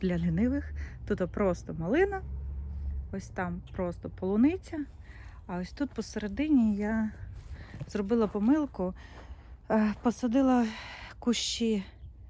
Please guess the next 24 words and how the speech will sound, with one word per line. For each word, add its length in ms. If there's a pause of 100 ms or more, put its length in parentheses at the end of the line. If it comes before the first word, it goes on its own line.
(580)
ось 220
тут 200
в 40
город. 520
Мені 160
потрібно 520
їх 240
було 360 (380)
туди 320
десь, 340 (840)
до 140
дерев, 420 (480)
а 120
я 200
їх 380 (120)
посадила 680 (1300)
по 260 (200)
цьому 440
не, 320 (520)
без 420
досвіду, 520
без 220
нічого 440
сюди. 400